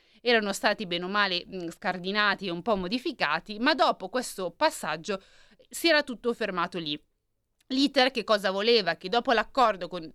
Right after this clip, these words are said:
con il centrodestra si doveva convocare una riunione di maggioranza, quindi anche con tutto il mondo della sinistra, per far approvare, eh, queste modifiche anche dagli altri partiti di sinistra e quindi giungere a un testo anche qui di compromesso.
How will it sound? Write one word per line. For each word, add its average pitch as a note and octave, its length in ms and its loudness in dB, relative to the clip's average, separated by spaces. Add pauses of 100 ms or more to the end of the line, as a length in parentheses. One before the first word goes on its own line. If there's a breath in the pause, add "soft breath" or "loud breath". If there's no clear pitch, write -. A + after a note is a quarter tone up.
con G3+ 160 -6
il F#3 100 -6
centrodestra G#3 880 -2
si - 160 -12
doveva F#3+ 400 0
convocare G3 760 0
una E3+ 220 -10
riunione F3+ 360 -8
di F3 100 -6
maggioranza, G3+ 680 0
quindi F#3+ 220 -8
anche A#3 260 -2
con F#3 180 -10
tutto G#3 240 -14
il F#3 60 -8
mondo F#3+ 640 -2
della F3 320 -6
sinistra, G#3 560 -2 (500 loud breath)
per B3 280 4
far B3 240 0
approvare, G3+ 840 -2
eh, F3 260 0
queste B3 300 -2
modifiche A#3 600 -2
anche A#3+ 360 0
dagli G#3 200 0
altri F3+ 260 -2
partiti F#3+ 340 -4
di E3+ 120 -10
sinistra D#3+ 520 -6
e - 20 2
quindi G3 240 -4
giungere A3 440 4
a G#3+ 160 4
un C#4 180 -2
testo E3 340 -6
anche C4 260 -4
qui - 200 -18
di F3 260 -8
compromesso. F3+ 840 -2